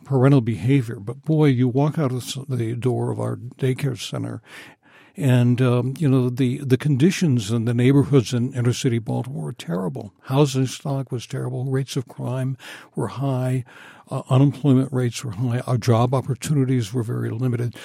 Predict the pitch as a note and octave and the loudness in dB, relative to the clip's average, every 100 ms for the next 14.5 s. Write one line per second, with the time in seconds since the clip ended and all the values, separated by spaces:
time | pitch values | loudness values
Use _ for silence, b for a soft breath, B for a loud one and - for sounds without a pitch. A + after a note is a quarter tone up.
0 | B - C#3+ - G3+ A#3+ C3+ - E3+ C#3 | B 0 0 2 4 6 4 2 0 0
1 | B2+ C#3 A#2+ C3 F#3 F#3 D3 - - D#3+ | 0 0 -2 2 4 4 2 0 -2 0
2 | E3+ D#3+ C#3+ C#3 A2+ G#2+ C3+ C3+ A#2+ A2+ | 2 2 4 2 2 2 2 2 -2 -6
3 | B2 - E3+ D#3+ F3 - C#3+ A#2+ - B2+ | -10 -2 2 2 2 0 -2 -2 -4 -8
4 | C3 A#2+ - D#3 B2 A2+ A2 B B B | -6 -8 -4 -2 -2 -4 -8 B B B
5 | - D#3+ - - E3+ G3 D#3 A#2 - - | -2 -2 2 4 6 6 4 2 -6 -6
6 | A#2 B2 A#2+ G#2+ - C#3 B2 B2 A2 A2 | 0 0 0 -6 -2 0 0 -2 -4 -6
7 | - F3 - A#2 G2+ A2 A2+ - A2+ B2+ | 0 0 0 -8 -6 -6 -6 -6 -2 0
8 | D#3 - - - B B B B B C3 | 0 -4 -20 -20 B B B B B 0
9 | A2+ A2+ A#2 A#2+ C#3 D#3 A2+ A2 - B2 | 0 0 2 4 4 4 0 -2 -8 -6
10 | A2 B2 A#2+ A#2 A#2 G#2+ - - A#2+ F3+ | 0 0 0 0 -2 -6 -6 2 4 4
11 | C3+ A#2+ B2 A#2 A2+ F#2 A2 - A2+ A#2 | 2 -4 -4 -6 -6 -10 -12 -8 -6 -4
12 | A2+ - A#2 A2+ A2 - B2+ A#2 A#2 A2 | -6 -6 -8 -6 -6 -4 -4 -4 -4 -8
13 | A#2+ - B2 A#2+ B2 A#2 A2 - D#3+ F#3+ | -10 -4 -2 0 0 -2 -4 -4 -2 -2
14 | - - - - | -4 -10 -12 -14